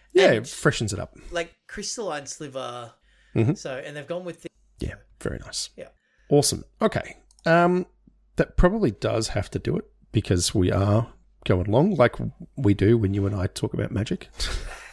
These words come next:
Speaker 2: Yeah.
Speaker 1: It's,
Speaker 2: Oops.
Speaker 1: uh, it's, eh, you know,
Speaker 2: Shorty's
Speaker 1: it's all
Speaker 2: got a
Speaker 1: good.
Speaker 2: long drive ahead, so
Speaker 1: He does.
Speaker 2: we're
Speaker 1: He
Speaker 2: just
Speaker 1: does.
Speaker 2: wanna make sure that,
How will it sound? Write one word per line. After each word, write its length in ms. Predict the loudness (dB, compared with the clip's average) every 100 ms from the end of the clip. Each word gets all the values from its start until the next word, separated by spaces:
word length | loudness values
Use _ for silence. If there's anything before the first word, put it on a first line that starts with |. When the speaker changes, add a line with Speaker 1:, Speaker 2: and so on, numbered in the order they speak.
| -18
Speaker 2:
Yeah. 200 | -6 -2 0 -2 -10 -20 -20 -20 -14
Speaker 1:
It's, 140 | -8 -2
Speaker 2:
Oops. 220 | -2 -2
Speaker 1:
uh, 40 | -6
it's, 200 | -10 -14 _ _ -20 -8 4
eh, 260 | 6 8 6
you 140 | 4
know, 100 | -2 -8
Speaker 2:
Shorty's 320 | 0 2 2
Speaker 1:
it's 60 | 0
all 60 |
Speaker 2:
got 40 | 2
a 20 |
Speaker 1:
good. 60 | 4
Speaker 2:
long 120 | 2
drive 420 | 0 -2 -4 -6 -8
ahead, 280 | -6 -6 -8
so 340 | -12 -6 -2 2
Speaker 1:
He 80 | 4
does. 340 | 4 4 2
Speaker 2:
we're 80 | -2
Speaker 1:
He 60 | -4
Speaker 2:
just 220 | -4 -2
Speaker 1:
does. 200 | -2 -4
Speaker 2:
wanna 260 | -12 -12
make 180 | -12 -12
sure 180 | -12 -12
that, 200 | -14